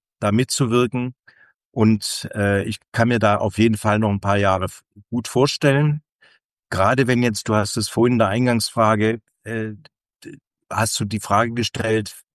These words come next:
N B A oder Europa-Liga? Ich glaube, die europäische Basketballlandschaft wird sich in den nächsten zwei, drei Jahren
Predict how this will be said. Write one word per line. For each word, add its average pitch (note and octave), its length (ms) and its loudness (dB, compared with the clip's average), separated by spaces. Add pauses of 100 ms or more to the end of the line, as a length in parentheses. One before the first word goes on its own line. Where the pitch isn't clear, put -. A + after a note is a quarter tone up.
(120)
N A2 240 0
B G#2+ 180 2
A A#2+ 220 2
oder G#2+ 160 0
Europa-Liga? A#2 920 0
Ich G#2+ 140 -6
glaube, G#2+ 460 2 (580)
die A#2+ 60 -2
europäische A2+ 460 2
Basketballlandschaft A2+ 1040 0
wird A2+ 140 -4
sich A#2 140 -2
in G#2+ 60 2
den A2 140 4
nächsten A2+ 280 -2
zwei, G#2 320 0
drei G#2+ 180 0
Jahren G#2 480 2